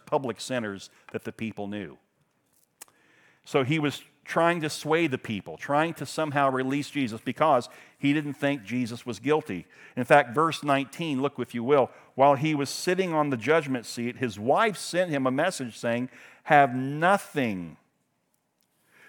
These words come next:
to do with that righteous man, for last night I suffered greatly in a dream because of him.'" So not only is Pilate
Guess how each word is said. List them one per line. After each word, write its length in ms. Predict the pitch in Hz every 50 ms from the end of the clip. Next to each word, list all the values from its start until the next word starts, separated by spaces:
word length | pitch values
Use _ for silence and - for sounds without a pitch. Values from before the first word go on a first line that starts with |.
| _ _
to 120 | - - 143
do 260 | 123 110 147 170 180
with 240 | 160 143 135 - -
that 240 | - 143 139 143 127
righteous 500 | 131 131 143 151 151 - - 139 - -
man, 300 | 135 139 139 135 120 113
for 160 | - 120 113
last 380 | 113 123 131 143 143 - - -
night 180 | 156 143 139
I 100 | 127 120
suffered 440 | 120 - - 147 131 - 139 127 113
greatly 400 | 110 131 135 147 139 127 127 120
in 80 | 117 117
a 40 | 113
dream 360 | 107 101 123 131 127 123 113
because 420 | 110 107 - - 123 123 120 104
of 100 | 104 95
him.'" 280 | 90 90 85 80 78 71 - - - - - - -
So 240 | - - 151 143
not 220 | 139 135 139 143 156
only 320 | 165 185 202 196 180 156
is 120 | 147 131 -
Pilate 600 | - - - - 165 180 196 202 170 127 120 127